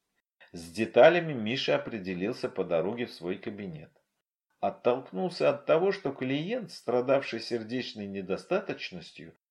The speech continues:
много лет сидел на дигоксине и решил применить верапамил,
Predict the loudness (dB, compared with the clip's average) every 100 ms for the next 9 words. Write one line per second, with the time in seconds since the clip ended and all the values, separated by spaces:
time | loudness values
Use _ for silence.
0 | _ -6 0 2 2 2 0 -4 -6 -2
1 | -2 0 -2 0 0 0 -6 -8 -8 -12
2 | -18 _ _ -8 -4 -2 -2 -2 -2 -4
3 | -4 -6 -8 -6 0 2 2 0 -2 -4
4 | -8